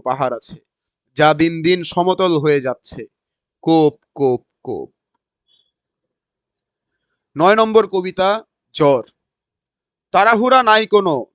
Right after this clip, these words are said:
তাড়াহুড়া নাই, কবিতা লিখতে অথবা ভাবতে তোমার কথা। হাঁটতে হাঁটতে এ পথ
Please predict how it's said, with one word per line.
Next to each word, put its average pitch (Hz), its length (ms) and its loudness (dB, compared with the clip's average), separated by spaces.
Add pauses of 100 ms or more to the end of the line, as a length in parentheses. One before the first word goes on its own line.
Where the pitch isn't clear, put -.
তাড়াহুড়া 175 500 0
নাই, 143 260 -2 (420)
কবিতা 180 320 0
লিখতে 170 420 -6
অথবা 147 420 -4 (500)
ভাবতে 165 380 -2
তোমার 151 320 -2
কথা। 131 340 -10 (540)
হাঁটতে 175 440 -2
হাঁটতে 165 420 -2 (480)
এ 160 80 2 (100)
পথ 170 300 4